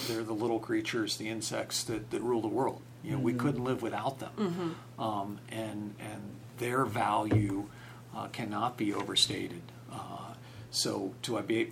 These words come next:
Speaker 1: be able to identify, hey, there are, there are issues, there are things that you can do, um, there are threatened, um, and, and endangered insects in the world,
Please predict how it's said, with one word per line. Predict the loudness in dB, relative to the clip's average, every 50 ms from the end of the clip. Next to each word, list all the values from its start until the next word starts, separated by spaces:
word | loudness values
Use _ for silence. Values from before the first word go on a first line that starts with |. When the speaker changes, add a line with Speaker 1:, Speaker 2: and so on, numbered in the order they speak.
| -2
Speaker 1:
be | 0 2 2
able | 2 4 6
to | 6 6
identify, | 6 4 0 0 0 0 2 4 6 6 6
hey, | 4 2 0 2 2
there | 2 2 0 2 2 4
are, | 4 4 4 2 0 -2 -8 -16 -16 -16 -10 -4
there | -2 0 2
are | 4 4 4
issues, | 4 4 4 4 2 2 0 0
there | 0 -2
are | -4
things | -4 -2 -2 0 0 -2 -2
that | -2
you | -2 -4
can | -4 -4 -6
do, | -2 0 0 2 2 2 0 -2 -4 -12 -14 -14 -14 -16 -14 -10 -6
um, | -4 -4 -4 -4 -4
there | -2 -2 0 2
are | 4 4 4 2
threatened, | 2 -2 0 0 0 0 -2 -6 -8 -8 -10 -10 -12 -14 -16 -14 -12 -10
um, | -8 -6 -6 -6 -6 -6 -2 0 0
and, | 0 0 -2 -4 -6 -8 -8 -8 -8
and | -8 -8
endangered | -8 -6 -6 -6 -4 -4 -4 -4 -2 -2
insects | -2 0 0 0 0 -2 -2 -2 -2 -2
in | -2
the | -4
world, | -4 -2 -2 -2 -2 -4